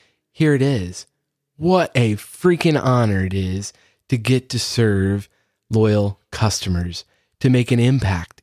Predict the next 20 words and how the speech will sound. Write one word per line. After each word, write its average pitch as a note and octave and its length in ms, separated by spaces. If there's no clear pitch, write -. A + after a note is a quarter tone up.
in G#2 140
their G2+ 160
lives, G2+ 560
to C3 100
provide B2 460
jobs A#2+ 560
with A2+ 180
meaning B2 500
to - 260
others, G#2+ 500
to D3+ 100
get E3+ 240
to D#3+ 80
choose E3+ 380
your D#3+ 140
own E3+ 140
adventure. A#2 800
And C#3+ 160
the C3 60
more E3 440